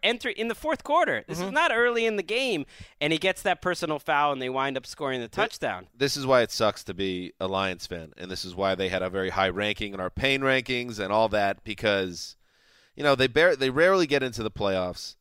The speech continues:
Speaker 3: and they got robbed in the, in the Dallas Cowboys, uh, game a couple of years ago, and that's one way to get your heart ripped out. Um, and you finally get to, back to the playoffs this year, and your team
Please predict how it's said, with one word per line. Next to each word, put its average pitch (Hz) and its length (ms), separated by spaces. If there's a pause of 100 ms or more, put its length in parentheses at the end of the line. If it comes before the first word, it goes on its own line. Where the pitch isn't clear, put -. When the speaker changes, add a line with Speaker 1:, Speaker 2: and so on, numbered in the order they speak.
Speaker 3:
and 104 300
they 110 140
got 107 180
robbed 131 380
in 127 100
the, 113 240
in 110 100
the 104 140
Dallas 104 380
Cowboys, 98 680 (260)
uh, 98 220
game 98 240
a 95 60
couple 104 200
of 98 60
years 95 220
ago, 98 100
and 101 80
that's 123 180
one 113 280
way 101 160
to 95 60
get 95 180
your 92 100
heart 95 220
ripped 95 220
out. 95 240 (540)
Um, 98 440 (160)
and 131 160
you 135 80
finally 170 320
get 147 140
to, 143 180
back 131 200
to 139 80
the 123 60
playoffs 131 220
this 165 240
year, 135 300
and 147 300
your 156 100
team 185 340